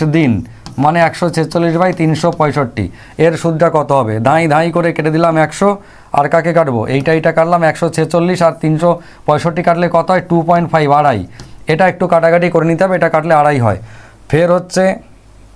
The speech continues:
আর কাকে কাটবো? তার মানে তিন ছয় আঠারো, একশো আশি, একশো আশি বাই আড়াই, মানে যেটা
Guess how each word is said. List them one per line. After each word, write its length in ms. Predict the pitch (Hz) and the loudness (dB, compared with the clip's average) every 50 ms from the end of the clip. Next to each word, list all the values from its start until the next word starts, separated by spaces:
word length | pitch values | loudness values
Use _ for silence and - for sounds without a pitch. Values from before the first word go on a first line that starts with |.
| - - - - - - - - - - - - - - - - - - - - | -20 -20 -20 -20 -20 -20 -20 -20 -20 -20 -20 -20 -20 -20 -20 -20 -20 -4 -2 -2
আর 80 | 131 139 | 0 2
কাকে 180 | 160 151 156 165 147 | 0 0 0 2 2
কাটবো? 260 | 147 135 120 104 98 85 - - - - - - - - - - | 2 0 0 -2 -4 -6 -8 -14 -20 -20 -20 -20 -20 -4 0 2
তার 80 | 147 151 | 2 2
মানে 100 | 165 160 - - | 2 0 0 0
তিন 100 | 160 165 151 | -2 0 2
ছয় 120 | - 180 175 | 2 2 2
আঠারো, 180 | 165 170 156 156 156 | 2 2 2 2 0
একশো 200 | 156 - - 185 170 160 | 0 0 0 2 2 2
আশি, 220 | 156 - - 185 190 196 196 175 - - - - - - - - - - - - - - - - - - - - 143 156 | 0 0 0 0 0 0 -2 -4 -8 -14 -20 -20 -20 -20 -20 -20 -20 -20 -20 -20 -20 -20 -20 -20 -20 -16 -4 0 0 0
একশো 180 | 156 - - 190 165 151 | 0 0 0 2 2 2
আশি 120 | - 180 185 185 | 2 0 2 2
বাই 120 | 180 170 156 139 | 2 2 2 2
আড়াই, 200 | 127 127 117 98 - - - - - - - - | 0 0 -2 -4 -6 -8 -14 -18 -18 -18 -6 -2
মানে 140 | 131 147 165 170 156 | 0 0 2 0 0
যেটা 160 | 175 175 | 0 0